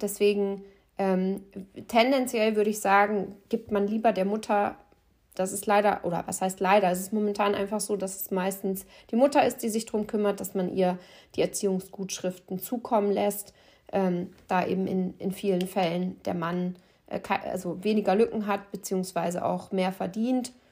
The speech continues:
und, ähm, sowieso da die maximale A V Rente bekommt. Das sind eigentlich die Hauptpunkte, die man klären muss, wenn man Kinder hat.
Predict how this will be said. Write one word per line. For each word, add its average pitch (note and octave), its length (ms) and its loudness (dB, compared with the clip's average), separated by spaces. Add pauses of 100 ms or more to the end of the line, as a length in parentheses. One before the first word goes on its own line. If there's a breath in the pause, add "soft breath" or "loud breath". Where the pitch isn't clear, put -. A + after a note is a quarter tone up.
(140 soft breath)
und, F#3+ 460 0
ähm, F3+ 460 -4 (120)
sowieso F#3 400 -2
da F#3 160 -2
die F3+ 140 -6
maximale E3 560 -4
A - 140 -2
V - 180 -10
Rente - 260 -10
bekommt. F3 340 -6 (200 loud breath)
Das C4+ 160 6
sind D4+ 80 2
eigentlich B3+ 320 2
die A3 140 0
Hauptpunkte, C4+ 760 4
die A3 120 -2
man G#3 200 2
klären G#3 400 0
muss, G3+ 280 -4 (360 soft breath)
wenn G#3 160 2
man F#3 240 0
Kinder A#3 400 0
hat. - 320 4